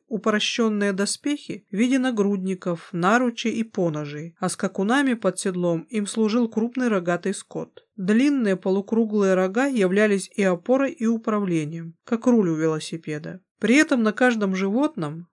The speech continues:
которое я бы назвал буйволом, сидело почему-то два воина. Впереди копьеносец,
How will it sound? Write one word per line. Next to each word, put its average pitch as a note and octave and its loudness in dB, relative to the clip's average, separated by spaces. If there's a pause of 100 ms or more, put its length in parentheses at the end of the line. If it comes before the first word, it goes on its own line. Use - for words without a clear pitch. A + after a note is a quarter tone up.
которое G#3 2
я G#3 4
бы G3 0
назвал G3+ 0
буйволом, E3+ -4 (340)
сидело C#4 4
почему-то C4 0
два G#3+ 4
воина. D#3 -4 (140)
Впереди G3+ 2
копьеносец, G#3 -2